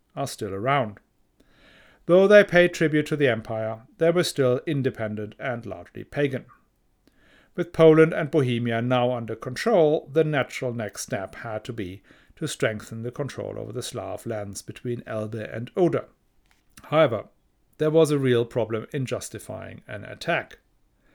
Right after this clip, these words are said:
The Liuzzi had been allies and were paying tribute.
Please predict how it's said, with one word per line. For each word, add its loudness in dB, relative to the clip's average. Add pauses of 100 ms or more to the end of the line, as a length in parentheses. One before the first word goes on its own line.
(400)
The 4
Liuzzi 6
had 2
been -2
allies -8
and 0
were 2
paying -8
tribute. -4